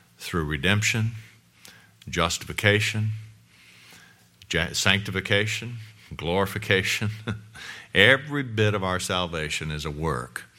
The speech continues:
of God's free and sovereign grace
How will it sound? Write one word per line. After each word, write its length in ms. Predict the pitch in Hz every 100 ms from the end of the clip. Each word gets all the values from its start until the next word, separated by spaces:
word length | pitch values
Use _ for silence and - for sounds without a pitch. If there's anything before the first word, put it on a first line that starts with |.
| - - -
of 200 | - 67
God's 440 | 73 78 80 78 -
free 680 | - - 104 87 65 65 - - - -
and 220 | 69 69
sovereign 480 | - 85 90 95 90
grace 560 | 82 67 67 - -